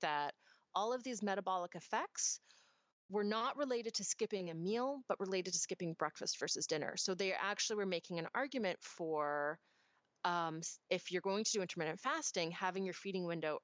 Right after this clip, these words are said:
earlier in the day and skipping dinner instead of skipping breakfast so that you can enjoy this slight increase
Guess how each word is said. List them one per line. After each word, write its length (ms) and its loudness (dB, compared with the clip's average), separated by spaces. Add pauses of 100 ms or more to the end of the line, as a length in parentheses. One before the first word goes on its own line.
(100)
earlier 420 2
in 160 -4
the 100 -6
day 360 0
and 100 -8
skipping 360 -2
dinner 400 2
instead 260 -4
of 80 -2
skipping 320 -2
breakfast 640 -2 (540)
so 200 0
that 220 0
you 200 2
can 760 0
enjoy 580 0
this 320 0 (220)
slight 420 0
increase 600 -2